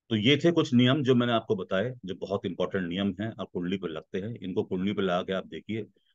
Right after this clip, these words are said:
आपको हंड्रेड परसेंट रिजल्ट इनसे बहुत अच्छे मिलेंगे और आपको लगाने के बाद ऐसा लगेगा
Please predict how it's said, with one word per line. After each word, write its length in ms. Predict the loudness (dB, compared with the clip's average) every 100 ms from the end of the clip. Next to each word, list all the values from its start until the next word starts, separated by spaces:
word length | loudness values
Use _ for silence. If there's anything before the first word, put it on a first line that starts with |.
| -6
आपको 280 | -6 -4 -6
हंड्रेड 360 | -4 -2 -2 -2
परसेंट 240 | -6 -6
रिजल्ट 240 | -6 -8
इनसे 200 | -8 -8
बहुत 280 | -8 -8 -8
अच्छे 220 | -10 -12
मिलेंगे 360 | -10 -10 -8 -10 -12 _ _ _ -2
और 200 | -2 -4 _ -2
आपको 260 | 0 2 2
लगाने 360 | 2 2 0
के 100 | -2
बाद 260 | -2 -2 0
ऐसा 140 | -2 -4
लगेगा 500 | -4 0 2 2